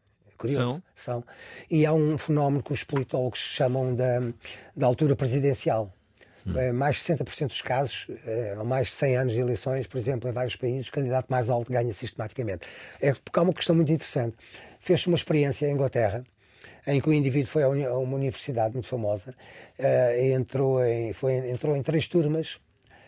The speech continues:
Speaker 1: e foi apresentado de forma diferente às turmas. Eh, numa foi apresentado como um colega, que ia apresentar um projeto, noutra foi apresentado como um, um promotor de projetos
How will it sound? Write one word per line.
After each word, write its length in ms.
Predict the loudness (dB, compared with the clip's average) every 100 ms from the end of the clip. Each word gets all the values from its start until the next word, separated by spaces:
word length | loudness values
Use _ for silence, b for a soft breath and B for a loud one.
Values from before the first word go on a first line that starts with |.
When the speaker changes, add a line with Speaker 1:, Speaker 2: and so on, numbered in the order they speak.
| B -2
Speaker 1:
e 100 | 2
foi 160 | 4
apresentado 460 | 4 4 2 2 0
de 60 | 2
forma 240 | 2 4
diferente 420 | 0 -2 -2 0
às 140 | -2 0
turmas. 480 | -2 -2 -6 -14 -20 B B B B B -16 0
Eh, 100 | 4
numa 240 | 6 6
foi 140 | 4 2
apresentado 420 | 4 2 0 0
como 160 | 0
um 40 | 0
colega, 400 | 2 0 0 -6 _ _ _ _ _ _ _
que 120 | 0
ia 80 | 2
apresentar 320 | 2 0 0
um 80 | -2
projeto, 420 | -2 -2 -2 -6 B B B 0
noutra 300 | 4 4 4
foi 180 | 4 4
apresentado 640 | 2 0 0 2 0 0
como 540 | 0 2 2 0 -2 -8 0
um, 880 | 2 2 2 0 0 -2 -6 -8 -12 _ _ _ _ _ -18 _
um 160 | 2 2
promotor 540 | 4 2 4 4 2
de 60 | 0
projetos 580 | -2 2 2 2 -2